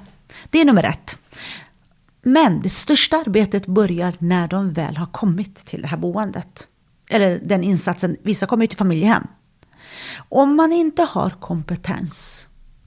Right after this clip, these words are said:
om man inte har, eh, kunskap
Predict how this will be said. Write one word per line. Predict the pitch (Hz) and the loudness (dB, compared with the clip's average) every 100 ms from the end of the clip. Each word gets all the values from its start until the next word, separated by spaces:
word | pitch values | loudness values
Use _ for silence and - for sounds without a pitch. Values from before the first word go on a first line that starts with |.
| - - - | -20 -20 -18
om | - - 254 | -16 -2 2
man | 285 277 | 4 4
inte | 302 277 269 277 | 2 2 0 -2
har, | 254 226 220 - 196 | 2 2 2 -2 -4
eh, | 202 190 185 | -2 -2 -4
kunskap | 190 277 202 160 - - 226 160 - | 0 0 2 0 -2 2 2 0 -4